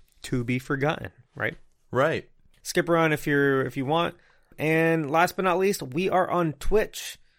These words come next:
Speaker 1: We record all these episodes on Twitch. It's not the nice, polished version that you hear if you've been, you know, listening to all these episodes back to back to back, like our <laughs> good listener here who is on our chat. It, hey, you're gonna get a fully different experience because we're gonna stop,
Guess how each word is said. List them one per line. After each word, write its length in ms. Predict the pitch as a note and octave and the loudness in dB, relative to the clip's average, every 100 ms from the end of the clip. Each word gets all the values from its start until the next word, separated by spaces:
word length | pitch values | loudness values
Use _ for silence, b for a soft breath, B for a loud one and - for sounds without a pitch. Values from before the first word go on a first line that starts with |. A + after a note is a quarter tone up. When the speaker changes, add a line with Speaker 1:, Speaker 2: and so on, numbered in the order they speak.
| _ | _
Speaker 1:
We 460 | C3 C3+ C3 B2+ B2 | -8 -6 -6 -6 -6
record 400 | A#2+ C3 F3 D3 | -6 0 0 0
all 180 | - F3+ | 2 4
these 160 | E3+ | 4
episodes 260 | D3+ - C#3+ | 2 0 0
on 180 | C3 B2 | 0 0
Twitch. 400 | C3 A#2 - - b b - | 0 -2 -2 -18 b b -10
It's 140 | - | -2
not 180 | D#3+ B2+ | -2 0
the 60 | |
nice, 220 | C#3 C3+ B2+ | 0 0 -2
polished 640 | - - C#3 C3 B2+ - | -2 2 2 0 -4 -10
version 640 | - B2+ B2+ A#2+ A#2+ A#2 A2+ b b | -16 -6 -4 -2 -4 -6 -8 b b
that 120 | B2 | -2
you 120 | B2 | -2
hear 440 | A2+ C3 B2 A#2+ A#2 b b | -2 0 2 0 -2 b b
if 160 | A#2 - | -12 -8
you've 240 | B2 G2+ | -8 -6
been, 380 | B2 A#2 A#2 A2+ _ - - - | -4 -4 -4 -10 _ -20 -20 -10
you 140 | D#3+ E3+ | 0 2
know, 80 | |
listening 320 | E3 G#3 A#3 E3+ | 2 2 0 2
to 80 | |
all 80 | C3+ | 2
these 120 | A#2+ | 2
episodes 360 | A#2 - B2+ G2 | 0 -2 -4 -4
back 240 | - F#2 | -4 -4
to 40 | - | -2
back 200 | A#2 A#2 | -2 -2
to 60 | |
back, 280 | B2 F3+ C#3 | 0 2 2
like 160 | A2 G#2+ - _ - | -2 -6 -10 _ -2
our 180 | G2+ G#2+ | 0 0
<laughs> 160 | - | 0
good 180 | C3 C3 | -4 -2
listener 420 | C#3 F3 G3 E3 | 0 0 2 2
here 380 | C3+ C#3+ B2 B2+ - - | 2 0 0 -4 -10 -8
who 160 | D3+ | -4
is 100 | D3 | -2
on 160 | D#3+ D3+ | 0 0
our 100 | D3+ | -2
chat. 400 | C#3 G#3 D3 - b b - | -2 2 2 0 b b -2
It, 220 | F3+ F3 | 0 0
hey, 140 | E3+ G#3+ | 2 4
you're 160 | E3+ | 4
gonna 160 | A3 G#3 | 2 2
get 200 | G3 D#3 | 2 2
a 160 | D3 C#3+ | 2 0
fully 480 | - F3+ F3+ F3+ | -2 0 2 2
different 500 | - C3 - D3+ D#3 | 0 -8 -4 -2 0
experience 460 | C3 - C3+ B2+ B2+ | -4 -2 0 0 -2
because 360 | - A#2 A2+ G#2 | -4 -2 -2 -2
we're 220 | G#2 G#2 | -6 -4
gonna 160 | G2 | -6
stop, 400 | F#2 C3 A#2 A#2 | -4 0 2 2